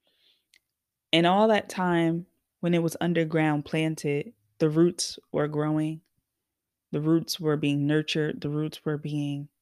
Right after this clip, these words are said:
cultivated, developed, building strength and resilience under that soil, and we didn't see any of that.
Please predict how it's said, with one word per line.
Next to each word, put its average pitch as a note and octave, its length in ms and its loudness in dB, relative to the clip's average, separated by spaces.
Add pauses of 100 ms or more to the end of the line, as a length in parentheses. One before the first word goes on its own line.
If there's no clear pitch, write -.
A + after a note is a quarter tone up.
(1200)
cultivated, D#3 840 -2 (1040)
developed, D#3 800 -4 (1600)
building D#3+ 400 2
strength D#3 540 -4
and C#3+ 160 -6
resilience D3+ 800 -6 (100)
under E3 260 0
that D3 220 -4
soil, D#3 440 -2
and C#3+ 140 -4
we D#3+ 160 -2
didn't D#3+ 200 -4
see - 300 -10
any D#3 240 -4
of D3 100 -10
that. D#3 280 -12